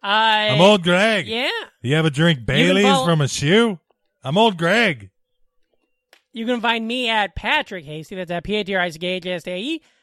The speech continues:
Speaker 1: Um, patrick hasty dot com for all upcoming shows.
Speaker 2: <laughs>
Speaker 1: Uh, I'm doing,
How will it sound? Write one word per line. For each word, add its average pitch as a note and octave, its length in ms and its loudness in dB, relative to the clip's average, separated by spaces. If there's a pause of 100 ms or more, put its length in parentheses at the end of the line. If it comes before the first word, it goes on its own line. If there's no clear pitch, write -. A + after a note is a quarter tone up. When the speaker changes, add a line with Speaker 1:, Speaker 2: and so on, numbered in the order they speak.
(380)
Speaker 1:
Um, G#3 420 0
patrick B3+ 460 0
hasty A3+ 400 -4
dot A3 320 0
com A#3+ 320 -6
for G3 80 -10
all G3+ 160 -4
upcoming F3+ 540 -12
shows. D4+ 880 -2 (120)
Speaker 2:
<laughs> C4+ 100 6 (300)
Speaker 1:
Uh, G3 960 0 (1080)
I'm A#3+ 200 2
doing, G4 300 2